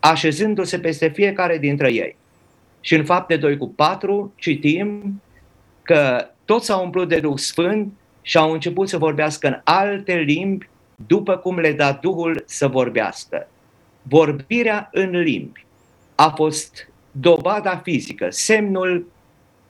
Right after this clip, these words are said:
inițial al botezului cu Duhul Sfânt. S-au umplut cu Duhul Sfânt, au fost îmbrăcați cu putere de sus și au început să vorbească în alte limbi.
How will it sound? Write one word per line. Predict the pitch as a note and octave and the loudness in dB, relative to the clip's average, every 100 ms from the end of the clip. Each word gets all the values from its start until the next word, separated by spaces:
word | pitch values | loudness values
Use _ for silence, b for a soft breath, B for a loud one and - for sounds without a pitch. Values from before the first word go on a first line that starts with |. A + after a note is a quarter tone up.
| _ - | _ -2
inițial | E3+ D#3+ C#3+ C#3+ D3+ F#3 F3+ _ _ _ - | 0 0 0 2 2 0 -4 _ _ _ 0
al | D#3 C#3+ | 2 2
botezului | C#3+ F3+ E3 D3+ D3 | -2 -2 -2 -2 0
cu | C#3 | 0
Duhul | C3+ B2+ | 0 -2
Sfânt. | - A#2 F#2+ - _ _ _ _ - | -2 -4 -4 -6 _ _ _ _ -6
S-au | D3 E3+ D#3+ | 4 4 4
umplut | C#3+ D#3 A3 | 0 -2 -4
cu | - | -2
Duhul | F3+ D#3+ D3 C#3+ | -2 0 0 0
Sfânt, | C#3+ - C3+ F3 F#3 - _ _ | -4 0 0 0 -6 -14 _ _
au | - D#3+ E3 | 4 4 6
fost | G3+ G#3 | -4 -2
îmbrăcați | G3 F3 D#3 D3+ G3 G3 - - - | -4 0 -2 0 -2 -2 -6 -12 -4
cu | D#3 | -2
putere | D3+ D3+ D3 C3+ | 0 2 2 0
de | B2 | -4
sus | B2 E3+ G3 G3+ - _ _ _ - | -4 -2 -2 -4 -18 _ _ _ -8
și | - | 2
au | E3 D#3 | 4 4
început | C#3+ C3+ C#3 F3+ F3+ | 0 -4 -2 -4 -2
să | - | -4
vorbească | C3+ C3 A#2+ D3 D3 - C#3 - | 0 0 0 -2 -4 0 0 2
în | C3+ B2+ | -2 0
alte | C3 A#2+ A2+ | 0 0 -2
limbi. | A2 F#2+ E2 | -2 -2 -8